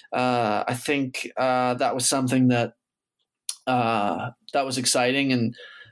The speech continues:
the under nineteen team, uh, the last call up that I had, I think,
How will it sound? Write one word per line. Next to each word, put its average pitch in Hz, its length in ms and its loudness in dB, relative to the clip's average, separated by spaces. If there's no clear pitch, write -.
the 139 160 2
under 139 160 2
nineteen 135 480 2
team, 139 520 4
uh, 120 360 0
the 127 140 -2
last 127 500 2
call 147 260 0
up 143 160 -2
that 160 100 -4
I 135 120 0
had, 135 320 0
I 127 80 -2
think, 160 480 -4